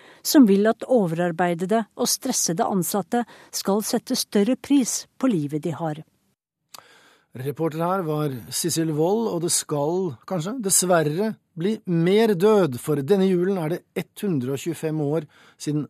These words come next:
Speaker 2: massakren ved Wounded Knee i Sør-Dakota i U S A. Mer enn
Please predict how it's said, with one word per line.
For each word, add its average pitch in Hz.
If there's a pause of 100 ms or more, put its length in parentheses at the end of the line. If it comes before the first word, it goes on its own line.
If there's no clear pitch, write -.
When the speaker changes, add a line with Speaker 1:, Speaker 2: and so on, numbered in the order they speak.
Speaker 2:
massakren 147
ved 165
Wounded 156
Knee 175 (320)
i 131
Sør-Dakota 156
i 104
U 107
S -
A. 127 (800)
Mer 247
enn 214